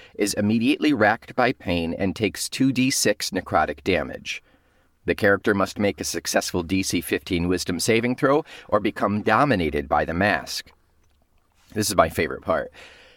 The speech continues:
The domination arrives slowly. The character acts normally for a day or two, but then the character notices periods of time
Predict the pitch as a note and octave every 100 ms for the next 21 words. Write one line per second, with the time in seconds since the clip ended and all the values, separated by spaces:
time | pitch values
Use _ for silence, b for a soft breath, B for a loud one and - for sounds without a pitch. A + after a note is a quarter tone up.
0 | - G#3 A3 C3+ D3+ C3+ - C#3+ F#2 F2+
1 | F2+ F#2 - - - - A2 G#2+ C#2 -
2 | - _ b b _ G2 - F#2+ - A#2
3 | G2+ - - G#2+ G2 G2+ G#2 - F#2+ G#2+
4 | A2+ F2+ C2+ - D2 C#2 - b b G#2
5 | - A2+ D3 - B2+ C3 - C3+ G2+ G#2
6 | A2 G#2+ G2+ - - A2 A2 B2 A#2 A#2+
7 | - F#2 F2+ F2